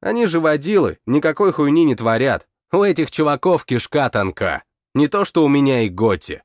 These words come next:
но зато над прикидом своим гоношаться — это умора, даже когда выходят на дело.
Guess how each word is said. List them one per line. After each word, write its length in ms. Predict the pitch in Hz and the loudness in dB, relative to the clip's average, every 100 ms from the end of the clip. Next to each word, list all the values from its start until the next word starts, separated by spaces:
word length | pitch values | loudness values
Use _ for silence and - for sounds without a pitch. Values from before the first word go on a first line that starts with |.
| _ | _
но 180 | 135 170 | -2 0
зато 440 | 147 160 135 185 175 | 0 -2 0 0 2
над 200 | 151 - | 0 0
прикидом 600 | 156 139 170 185 160 139 | 0 0 -2 0 0 0
своим 360 | 139 151 156 | -2 0 0
гоношаться — 840 | 127 139 139 - 180 170 - 156 123 | 0 0 -2 -2 -2 -2 -2 -2 -2
это 320 | 160 156 147 | 0 -2 0
умора, 680 | 147 139 127 127 120 101 76 _ | 0 2 2 2 2 0 -6 _
даже 320 | 165 190 160 | -6 -4 -2
когда 300 | 156 156 156 | -2 -2 -2
выходят 480 | 147 151 - 151 131 | 0 0 0 0 0
на 160 | 131 123 | -2 -2
дело. 460 | 107 117 95 67 | 0 -2 -2 -4